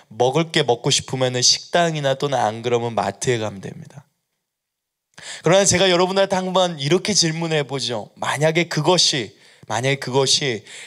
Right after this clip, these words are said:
당연한 것이 아니라, 여러분, 지금 그 우크라이나라는 그 나라에서는 과연 제가 지금 말한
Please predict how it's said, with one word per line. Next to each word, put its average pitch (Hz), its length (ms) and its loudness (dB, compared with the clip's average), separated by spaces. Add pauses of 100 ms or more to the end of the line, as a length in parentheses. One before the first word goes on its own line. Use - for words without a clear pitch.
(120)
당연한 175 560 2
것이 170 240 0
아니라, 113 440 -4 (100)
여러분, 170 260 2
지금 160 280 -2
그 156 120 -4
우크라이나라는 147 840 2
그 147 100 -6
나라에서는 123 680 0
과연 127 360 0
제가 120 280 0
지금 123 200 -6
말한 117 340 0